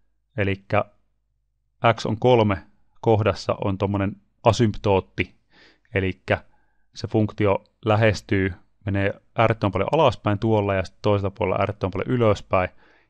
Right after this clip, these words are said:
ja lähestyy, lähestyy, lähestyy tuota arvoa, tai siis lähestyy tuota asymptoottia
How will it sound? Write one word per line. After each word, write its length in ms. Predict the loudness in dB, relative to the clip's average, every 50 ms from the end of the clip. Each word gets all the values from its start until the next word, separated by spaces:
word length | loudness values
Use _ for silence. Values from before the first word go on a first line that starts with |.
| _ -4
ja 60 | 0
lähestyy, 480 | 0 2 2 2 0 0 -4 -6 -4 -2
lähestyy, 420 | -2 -2 -2 -4 -4 -4 -2 0
lähestyy 540 | 0 2 0 0 -2 -2 -4 -2 -2 -2 -4 -6 _ _ _ _ _ _ _ -8
tuota 320 | -6 -4 -2 -2 -2 -4 -6 _ _ _ _ _ _ _ _ _ _ _ _ _ _ _ _ _ 0
arvoa, 560 | 0 2 2 2 2 2 2 2 2 0 -2 -12 _ _ _ _ _ _ _ _ _ _ _ _ _ _ _ _
tai 160 | -2 0 0 0
siis 200 | -2 -4 -6 -8 -20 _ _ _ _ _ -20 _ _ -2
lähestyy 440 | 0 2 2 2 2 2 2 2 2
tuota 220 | 2 0 2 2 2
asymptoottia 800 | 2 2 2 0 0 -2 -2 -2 -2 -6 _ -6 -4 -4 -4